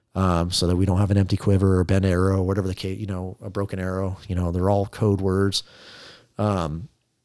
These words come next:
so, uh, so yeah, that was my job for, my job was to fly in helicopters in the back seat, not in the front seat, the backseat, flying helicopters, shoot big guns, kick doors, blow stuff up for, for three years. And, and, uh,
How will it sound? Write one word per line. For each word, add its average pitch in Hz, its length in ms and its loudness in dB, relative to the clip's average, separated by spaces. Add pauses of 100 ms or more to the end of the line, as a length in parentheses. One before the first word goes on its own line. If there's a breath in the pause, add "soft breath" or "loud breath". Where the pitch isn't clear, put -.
(380)
so, 120 480 6 (280 loud breath)
uh, 101 520 0
so 117 160 0
yeah, 127 240 8
that 98 100 4
was 110 140 4
my 104 100 4
job 101 300 4
for, 95 240 -2 (180)
my 104 200 0
job 101 280 2
was 98 120 0
to 90 180 -2 (120)
fly 98 180 -2
in 98 60 0
helicopters 104 580 0
in 98 60 -4
the 92 60 -2
back 101 240 0
seat, 90 220 -4
not 95 120 0
in 98 60 -2
the 92 60 -6
front 87 240 -4
seat, 95 260 0 (680 loud breath)
the 120 80 4
backseat, 117 580 4
flying 104 240 0
helicopters, 107 800 0 (140)
shoot 117 180 2
big 101 160 2
guns, 107 340 0
kick - 280 -4
doors, 104 500 2 (140)
blow 98 140 2
stuff 98 340 0
up 110 220 2
for, 90 320 -4 (140)
for 101 140 -4
three 95 220 -2
years. 98 300 0
And, 87 280 -10
and, 87 240 -4
uh, 85 240 0